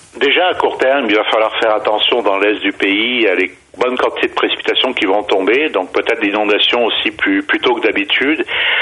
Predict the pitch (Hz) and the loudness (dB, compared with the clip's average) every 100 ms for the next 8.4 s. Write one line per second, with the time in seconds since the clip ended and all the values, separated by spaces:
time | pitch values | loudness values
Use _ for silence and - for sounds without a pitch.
0 | - - - 107 110 107 - 123 139 139 | -2 -4 -2 0 2 2 0 -2 -2 -2
1 | 117 117 95 107 127 113 104 110 123 101 | 0 0 0 0 0 0 0 0 0 0
2 | 101 - 107 107 98 101 101 110 92 120 | 0 -2 -2 -2 -2 -2 0 0 0 0
3 | 113 127 139 - - - - - - 101 | 2 2 0 -2 -6 -6 -4 -6 -2 0
4 | 98 95 95 98 110 - 110 110 95 95 | 2 2 2 0 -2 0 0 0 0 -2
5 | 107 104 107 95 - 101 104 - 98 101 | 0 0 2 0 0 -2 0 0 0 0
6 | 104 98 - 95 117 117 123 120 127 - | 0 -2 0 0 2 0 0 2 0 0
7 | 107 98 117 107 - 92 101 98 95 92 | -2 0 0 0 0 0 2 0 0 -2
8 | 90 95 113 | 0 2 2